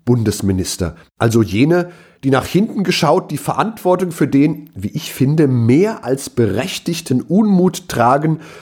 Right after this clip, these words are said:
und nach vorne betrachtet heute dafür sorgen müssen, müssten, dass jene,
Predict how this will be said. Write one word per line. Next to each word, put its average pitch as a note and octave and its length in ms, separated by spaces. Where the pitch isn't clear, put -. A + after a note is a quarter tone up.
und C#3+ 200
nach G#2+ 140
vorne E3+ 500
betrachtet C#3 760
heute A3+ 340
dafür D3+ 320
sorgen D3 480
müssen, F3+ 540
müssten, G3 640
dass C#3 240
jene, F3 560